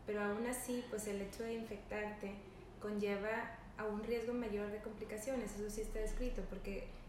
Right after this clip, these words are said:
y lo comparan con algunos otros virus o algunas otras enfermedades como la influenza y así,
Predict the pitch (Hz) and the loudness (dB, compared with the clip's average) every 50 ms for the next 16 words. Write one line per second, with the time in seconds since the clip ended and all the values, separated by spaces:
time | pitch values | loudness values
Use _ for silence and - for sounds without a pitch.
0 | - - 220 226 226 214 220 220 208 - 220 214 226 240 247 262 262 247 226 214 | -8 -4 0 2 2 2 2 0 0 0 0 0 0 0 0 2 2 2 2 2
1 | 220 220 226 233 226 - 247 226 - - 240 240 240 233 214 202 240 240 240 233 | 0 0 0 0 0 0 0 -2 0 0 2 2 2 2 2 2 2 2 2 2
2 | 233 233 233 220 - 226 208 214 208 208 214 214 - 226 214 202 214 220 - 208 | 2 2 2 2 0 0 0 0 0 0 0 0 -2 -2 -2 -2 -2 -2 -2 -2
3 | 202 208 208 208 202 202 208 202 - - 208 208 202 196 196 190 - 214 214 214 | -2 -2 -2 0 0 0 0 0 -2 -2 -2 0 0 -2 -2 -2 -2 -4 -4 -2
4 | 214 220 214 - - 202 196 190 185 185 - - - - | -2 -2 -4 -2 -2 -2 -2 -2 -2 -2 -2 -2 -2 -2